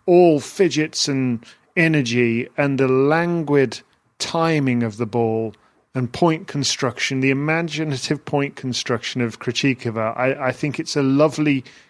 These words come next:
combination. And actually, when I said that, you said, "Yeah, but the quality's not very good." And I, and I thought,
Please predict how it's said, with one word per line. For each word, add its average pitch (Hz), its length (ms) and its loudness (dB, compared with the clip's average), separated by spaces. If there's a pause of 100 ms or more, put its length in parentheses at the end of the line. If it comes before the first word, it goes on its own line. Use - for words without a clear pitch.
combination. 135 760 2 (240)
And 156 80 2
actually, 202 240 2
when 170 100 2
I 165 60 2
said 190 280 4
that, 127 180 0
you 160 160 2
said, 156 240 0
"Yeah, 156 100 6
but 151 120 -2
the 151 60 -2
quality's 143 380 2
not 107 100 -2
very 98 160 -8
good." 101 220 -8 (480)
And 156 160 2
I, 180 160 0
and 165 100 2
I 175 120 2
thought, 202 420 4